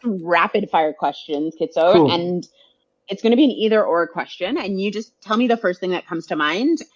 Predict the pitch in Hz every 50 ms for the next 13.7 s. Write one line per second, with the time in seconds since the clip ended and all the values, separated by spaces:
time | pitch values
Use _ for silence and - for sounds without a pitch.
0 | _ _ _ - 226 247 262 254 - 294 262 269 262 - 226 - 262 240 226 -
1 | 226 208 202 196 180 170 185 185 175 165 165 165 160 160 156 160 147 139 - _
2 | _ _ - - 156 151 151 - - 151 160 165 147 139 - - 185 - - 160
3 | - - 170 165 165 151 143 - 147 131 - 98 95 - 67 - - - - 165
4 | - - 190 190 190 190 170 156 - 123 - - - - 190 _ _ _ _ _
5 | _ _ - 113 127 139 139 139 131 151 185 196 143 107 - - - 208 196 220
6 | 247 247 - 294 254 240 - _ _ _ _ _ _ _ _ - 185 185 220 160
7 | 139 - 160 185 208 240 240 277 240 202 - 190 185 151 156 131 156 196 226 202
8 | 180 _ _ _ _ _ _ _ _ _ _ _ _ - 131 139 170 196 196 -
9 | 196 196 196 208 208 208 208 202 196 190 175 175 170 175 170 165 165 160 156 -
10 | 170 - 180 151 151 151 - - 156 147 - - 147 143 143 143 151 160 160 151
11 | 156 156 143 147 - - - 143 143 143 - 160 170 214 226 226 226 226 214 185
12 | 196 175 - - 175 180 - - _ - 180 170 170 170 165 170 175 160 156 151
13 | 147 143 143 147 143 143 _ - 139 - 90 110 165 165